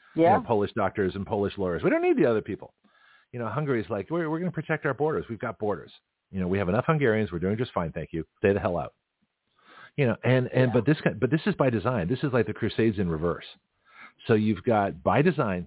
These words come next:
Speaker 1: the, you know, if you want to destroy a country, the best, the first way you do that is you put a bunch of people in that have nothing to do with that country,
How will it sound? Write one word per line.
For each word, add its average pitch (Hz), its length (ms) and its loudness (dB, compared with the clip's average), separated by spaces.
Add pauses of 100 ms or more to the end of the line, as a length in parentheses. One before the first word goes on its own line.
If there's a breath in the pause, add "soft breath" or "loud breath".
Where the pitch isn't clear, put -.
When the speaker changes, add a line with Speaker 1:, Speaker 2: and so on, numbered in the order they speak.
Speaker 1:
the, 98 60 -6
you 92 380 -8
know, 98 60 -2
if 95 120 -8
you 101 60 -2
want 139 180 2
to 160 60 -2
destroy 147 240 0
a 117 60 0
country, 107 320 -4
the 82 80 -6
best, 107 160 -4 (100)
the 104 100 -4
first - 260 -6
way 110 100 -2
you 92 80 -6
do 135 160 -4
that 92 160 -4 (200 loud breath)
is 104 120 -4
you 95 80 -8
put 123 120 0
a 110 60 2
bunch 107 220 0
of 101 60 -6
people 104 260 -2
in 135 100 0
that 101 100 -2
have 90 140 -4
nothing 120 360 0
to 117 80 -2
do 123 120 4
with 113 140 4
that 104 180 -2
country, 117 300 -2